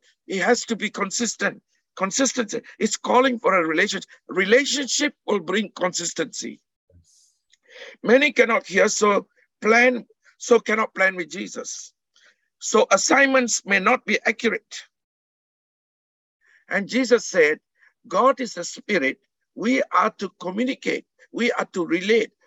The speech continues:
Speaker 1: Worship means commune. We have to connect with him through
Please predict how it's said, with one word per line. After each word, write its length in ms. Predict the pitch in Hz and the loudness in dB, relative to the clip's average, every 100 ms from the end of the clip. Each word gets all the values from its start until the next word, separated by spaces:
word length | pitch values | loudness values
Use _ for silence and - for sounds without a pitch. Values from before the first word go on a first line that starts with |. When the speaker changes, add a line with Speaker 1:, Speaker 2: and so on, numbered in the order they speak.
| - | 0
Speaker 1:
Worship 380 | 214 247 262 - | 4 4 2 -4
means 220 | 214 - | -6 -6
commune. 640 | - 196 226 240 196 151 _ - - | -6 -4 0 0 -2 -6 _ -20 -6
We 140 | 240 247 - | 0 0 0
have 140 | - | -10
to 60 | 214 | -14
connect 420 | - 208 262 277 - | -6 -2 0 -2 -6
with 140 | 180 | -12
him 220 | 226 214 - - | -8 -10 -12 -2
through 200 | 262 285 | 0 4